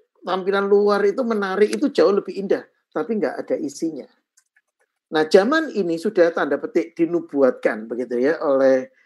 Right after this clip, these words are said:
penyanyi grup musik yang terkenal Simon and Garfunkel dalam bukunya Sound of Silence, people talking without, without hearing, people, sorry, people talking without speaking, people hearing without listening.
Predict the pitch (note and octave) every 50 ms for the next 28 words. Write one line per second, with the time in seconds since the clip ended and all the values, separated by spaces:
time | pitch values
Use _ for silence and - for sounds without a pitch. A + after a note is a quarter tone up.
0 | _ _ _ _ - D#3 C#3 D3+ C#3+ C#3+ D3 D3 C#3+ C#3 C#3 C#3 C#3 - D3+ D3
1 | - A3+ B3 - - D#3+ D3 - C#3+ C#3 - - - D#3 D3+ D3 C#3 C#3 C3+ C3+
2 | - C#3+ C#3 C#3+ C#3+ C#3 C3+ D3 C#3+ C#3 C3 - C3+ A#2+ A#2 - C3 B2+ C3 A2+
3 | - D3+ F3 B3 - _ _ _ _ _ _ _ - C#3 C#3 C#3 C#3+ C#3 C#3 C3+
4 | C#3 D#3 C#3+ C#3+ C#3+ C#3 C3+ C#3 - D#3+ C#3+ C#3 C#3 C#3+ - C#3+ B2+ A2+ - -
5 | C3+ C3 B2+ B2+ C3+ D#3 F#3+ G#3+ G#3+ - - - _ _ _ _ _ _ _ _
6 | - E3 E3 E3 E3 D#3 D#3 D#3+ - D#3 D3+ - - E3 D#3 D#3 C#3+ C#3 C3+ C3+
7 | D3 C#3 C#3 C#3+ - - - _ - C#3+ C3 - C#3+ C#3 C#3+ C#3 - - - -
8 | C#3+ C#3+ C3+ C#3+ D3 D#3+ F#3 F#3 - _ _ _ _ _ _ _ _ _ _ -
9 | D3+ C#3+ D#3+ D#3+ D#3+ D#3+ E3 - - - D#3 C3+ D3 D3 - D3 D#3+ E3 D#3+ E3
10 | D#3 D#3 E3+ D#3 D3+ D#3 D#3 D#3 C#3+ C#3+ C#3+ D3+ D3 C#3 - - - D#3 E3 -
11 | F#3+ G#3 B3 B3+ - _ _ _ _ _ _ - F#3 F#3 - F3+ E3+ D#3+ D#3+ D#3+
12 | E3 D#3+ D#3+ D3+ D#3+ D3+ C#3+ C3 C#3 C3+ - D3+ C#3 C#3 - D#3+ D3 C#3 - -
13 | D#3+ C#3 C3 D3 F3